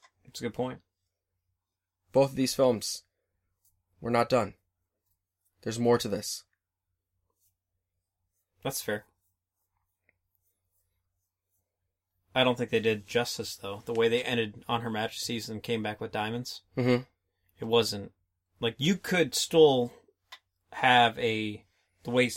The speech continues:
Speaker 1: the way Spectre ended and come back. But the next film, obviously, it's not out yet, so. Uh, but I think the way they did Diamonds, it's not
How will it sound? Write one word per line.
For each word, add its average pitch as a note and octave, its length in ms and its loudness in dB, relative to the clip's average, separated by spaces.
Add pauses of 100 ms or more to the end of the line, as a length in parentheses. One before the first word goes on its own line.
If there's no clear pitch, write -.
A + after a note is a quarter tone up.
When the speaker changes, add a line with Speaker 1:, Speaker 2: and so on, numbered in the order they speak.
(120)
Speaker 1:
the B2+ 160 -4
way A#2 160 6
Spectre B2 380 -2
ended A#2 280 0
and A2+ 120 -2
come A2+ 180 -4
back. A2 400 -6 (360)
But - 100 -20
the A2+ 80 -4
next A2+ 200 -2
film, G#2+ 280 -2
obviously, G2+ 340 -6
it's G#2 100 -8
not G2+ 140 -8
out G2+ 160 -8
yet, G2 180 -8
so. G2+ 280 -10 (1300)
Uh, G#2 240 -4 (100)
but A2+ 160 -4
I A#2+ 120 0
think A#2+ 240 -6
the A#2+ 80 2
way A2 140 2
they G#2+ 140 -6
did G#2 280 -4
Diamonds, A2 520 -2
it's - 200 -8
not G#2 300 -4